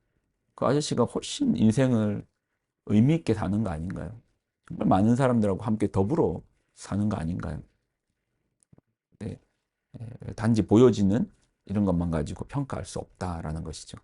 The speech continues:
그래서 이제 지혜가 필요한 겁니다. 자족할 때 만족함이 있습니다. 기도하겠습니다. 하나님, 오늘도 주시는 말씀을 붙듭니다. 우리로 자족의 지혜를 주시고, 하나님의 주시는 만족은,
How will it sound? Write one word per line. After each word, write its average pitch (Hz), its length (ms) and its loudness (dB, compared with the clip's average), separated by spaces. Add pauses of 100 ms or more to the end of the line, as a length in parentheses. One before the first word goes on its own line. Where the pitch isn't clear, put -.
(440)
그래서 - 140 -6
이제 82 120 -8
지혜가 85 680 -2
필요한 - 300 -6
겁니다. - 420 -12 (1080)
자족할 117 640 0
때 - 280 -2 (220)
만족함이 92 580 -2
있습니다. - 520 -16 (580)
기도하겠습니다. - 640 -6 (360)
하나님, 104 500 6
오늘도 101 340 6
주시는 104 320 4
말씀을 117 380 2
붙듭니다. 90 580 -2
우리로 95 560 4 (360)
자족의 101 720 0 (160)
지혜를 87 400 2
주시고, 113 560 -2 (480)
하나님의 107 760 4
주시는 98 380 2
만족은, 107 640 2